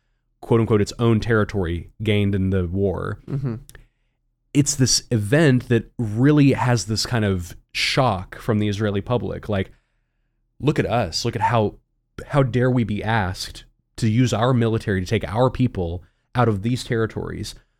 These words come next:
Speaker 1: But those were key events. And so that same event kind of echoed again in two thousand five, when the Israeli military took away and dismantled settlements, one of the most famous ones of which, if you look this up, is called Gush Katif.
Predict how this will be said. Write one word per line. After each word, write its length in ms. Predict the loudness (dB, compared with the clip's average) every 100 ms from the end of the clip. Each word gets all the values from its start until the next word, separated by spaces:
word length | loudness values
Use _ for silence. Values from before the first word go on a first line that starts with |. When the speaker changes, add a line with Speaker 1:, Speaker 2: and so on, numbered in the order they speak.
| _ -6
Speaker 1:
But 260 | 0 0 2
those 180 | 0
were 80 | 0
key 180 | -2 0
events. 380 | 0 0 -2 -4
And 160 | -2
so 280 | 2 4 4 0 -2
that 220 | 0 0
same 440 | 0 2 4 2 0
event 560 | -2 2 2 2 0 0
kind 160 | 2
of 80 | 2 0
echoed 340 | -2 2 4 4
again 560 | 4 4 4 4 2 2
in 180 | 0 0
two 120 | 0
thousand 280 | -2 -4 -4
five, 480 | -4 -4 -8 -14 -18 _ _
when 300 | 0 4 4
the 80 | 4
Israeli 320 | 2 2 2
military 500 | 4 2 0 0 0
took 380 | 2 2 2 2
away 280 | 0 2 2
and 100 | 2
dismantled 720 | 0 0 0 0 0 -2 -2 -4 -12 _ _ _ _ -6
settlements, 500 | 0 2 4 2 2
one 140 | 2
of 40 | 4
the 80 | 4
most 220 | 2 2
famous 380 | 2 2 0 -4 -16 _
ones 320 | 0 2 2
of 120 | 2 2
which, 340 | 2 2 -4
if 100 | -4
you 60 | 0
look 160 | 0
this 180 | 0 0
up, 160 | 2 2
is 200 | -2 -2
called 340 | 0 0 2
Gush 260 | 2 2 0
Katif. 680 | -2 -2 -2 -2 -4 -10